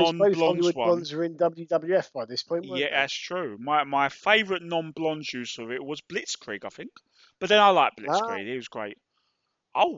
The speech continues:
Speaker 1: I like
Speaker 2: wow.
Speaker 1: Blitzkrieg.
Speaker 2: This is a WrestleMania four rematch.
Speaker 1: Is it?
Speaker 2: Yeah, 'cause Valentine was one of Savage's victims as he went all the way to the heavyweight championship in that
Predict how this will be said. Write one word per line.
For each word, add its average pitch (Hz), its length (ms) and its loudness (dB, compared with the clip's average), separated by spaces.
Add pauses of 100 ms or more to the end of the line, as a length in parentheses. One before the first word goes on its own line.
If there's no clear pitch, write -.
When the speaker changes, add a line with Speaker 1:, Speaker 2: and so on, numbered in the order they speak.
(120)
Speaker 1:
I 220 80 2
like 190 80 0
Speaker 2:
wow. 98 200 0 (140)
Speaker 1:
Blitzkrieg. - 240 -20 (640)
Speaker 2:
This 240 220 -2
is 262 140 -2
a 240 160 4 (180)
WrestleMania 214 960 -2
four 160 560 -6 (100)
rematch. 202 760 -6 (1160)
Speaker 1:
Is - 160 -4 (160)
it? 220 260 -4 (800)
Speaker 2:
Yeah, 415 280 -6
'cause 214 340 -6 (200)
Valentine 226 580 2
was 202 120 -8
one 214 240 0
of 208 140 -6 (300)
Savage's 202 840 -4
victims 147 600 -10
as 143 120 -6
he 156 100 -6
went 165 300 -4
all 185 240 -4
the 175 100 -4
way 170 320 0 (100)
to 170 320 -8 (1120)
the 170 100 -4
heavyweight 202 520 2
championship 202 800 -4
in 202 100 -8
that 208 160 -2